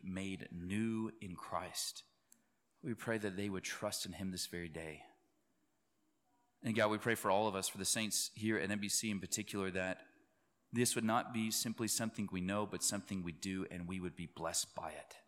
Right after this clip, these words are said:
Would our love for Jesus be displayed in our love for one another?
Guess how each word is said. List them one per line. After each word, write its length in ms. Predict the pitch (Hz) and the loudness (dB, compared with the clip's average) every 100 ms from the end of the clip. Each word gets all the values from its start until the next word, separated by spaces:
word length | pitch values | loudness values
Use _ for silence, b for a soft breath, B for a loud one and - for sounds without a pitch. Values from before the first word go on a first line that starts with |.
| _ - _ _ _ _ _ _ _ _ _ _ _ _ _ - | _ -20 _ _ _ _ _ _ _ _ _ _ _ _ _ 0
Would 260 | 123 127 - | 4 4 4
our 360 | 117 117 113 | 2 4 2
love 640 | 101 95 98 104 117 127 120 | 0 -2 -2 0 4 4 4
for 260 | - - 101 | -2 -2 -2
Jesus 600 | 90 104 117 113 113 - | -2 0 0 0 0 -2
be 160 | 107 | -2
displayed 640 | 95 95 - - 104 107 101 | 0 2 2 0 -2 -2 -4
in 140 | - 92 | -8 -6
our 140 | 92 87 | -4 -6
love 360 | 82 90 98 98 | -4 -2 -2 -4
for 200 | - 92 | -6 -6
one 420 | 80 90 90 87 | -2 -2 -2 -4
another? 460 | - 85 76 80 78 | -8 -8 -6 -6 -10